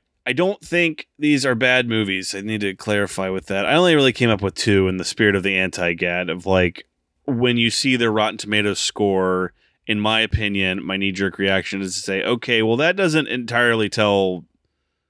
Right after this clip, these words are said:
the story, or that doesn't accurately reflect what you're dealing with here." And one of those is The Lighthouse, standing at ninety percent.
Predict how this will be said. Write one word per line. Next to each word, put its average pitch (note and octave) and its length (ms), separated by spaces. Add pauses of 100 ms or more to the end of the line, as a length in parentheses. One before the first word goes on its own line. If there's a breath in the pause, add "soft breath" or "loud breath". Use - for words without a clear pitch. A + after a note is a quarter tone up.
(340)
the G#2+ 120
story, F2+ 560
or - 140
that A#2+ 240
doesn't G#2+ 320
accurately G2+ 540
reflect F#2 440
what F#2+ 140
you're F2 80
dealing F2 340
with D#2+ 180
here." D#2+ 300 (680 loud breath)
And G2+ 420 (140)
one C3 320
of C#3 80
those A2+ 400
is G#2+ 300
The G#2 100
Lighthouse, G2 560
standing G2+ 420
at - 80
ninety G2 240
percent. F#2 640